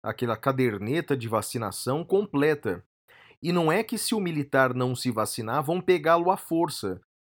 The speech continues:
Na verdade, ele não terá direito a se promover na carreira e ter alguns benefícios na carreira.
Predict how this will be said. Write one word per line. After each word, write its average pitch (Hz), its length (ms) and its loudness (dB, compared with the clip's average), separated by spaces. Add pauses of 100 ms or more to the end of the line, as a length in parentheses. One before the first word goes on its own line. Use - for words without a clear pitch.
Na 151 120 2
verdade, 131 440 2
ele 151 200 2
não 156 400 2 (100)
terá 165 300 6
direito 139 560 2
a 196 80 0
se - 180 -4
promover 156 680 4
na 113 140 -2
carreira 135 720 2
e 107 140 -4
ter 131 180 2
alguns 127 320 2
benefícios 139 640 -2
na 151 140 -2
carreira. 190 520 2